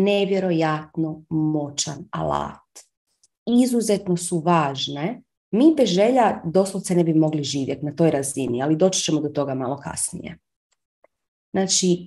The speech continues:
želje, kao što ste mogli osjetiti, su povezane sa onom apsolutnom kozmičkom namjerom. Kozmička namjera je princip,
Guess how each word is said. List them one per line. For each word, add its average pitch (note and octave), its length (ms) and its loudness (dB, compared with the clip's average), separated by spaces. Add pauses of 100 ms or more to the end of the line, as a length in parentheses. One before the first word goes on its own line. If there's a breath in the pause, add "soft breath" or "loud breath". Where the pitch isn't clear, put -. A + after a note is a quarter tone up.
želje, E3+ 720 2
kao F#3 140 -2
što F3 160 -6
ste E3+ 160 0
mogli D4 260 2
osjetiti, D#3+ 680 -2
su - 300 -6
povezane F3+ 960 -2
sa G#3+ 340 -2
onom F#3 580 0
apsolutnom F3+ 960 -4
kozmičkom D3+ 880 -2
namjerom. D3 640 -8 (680)
Kozmička A3+ 560 2
namjera F#3 580 4
je E3+ 560 2 (300)
princip, F3 800 4